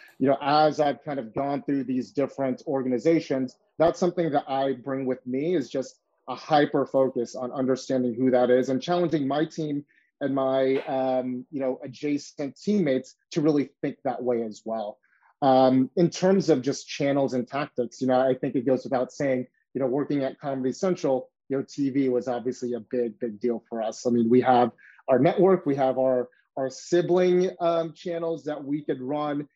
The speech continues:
you know, all of our different ads on. Um, so, you know, certainly T V was a big thing, but you move into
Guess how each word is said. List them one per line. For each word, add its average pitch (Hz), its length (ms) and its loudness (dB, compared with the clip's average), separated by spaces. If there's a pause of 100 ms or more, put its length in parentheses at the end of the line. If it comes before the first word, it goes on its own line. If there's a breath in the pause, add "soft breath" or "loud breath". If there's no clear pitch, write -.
(120)
you 127 60 -10
know, 139 80 -2
all 143 240 0
of 131 80 -2
our 139 100 0
different 139 400 -6
ads 135 300 -4
on. 139 320 -2 (380)
Um, 123 380 -2
so, 131 200 0
you 135 100 0
know, 131 60 0
certainly 143 400 -2
T 135 240 -2
V 135 140 2
was 131 180 4
a 127 60 0
big 127 260 0
thing, 131 240 -4
but 135 160 -2
you 147 160 -2
move 160 300 2
into 147 480 -2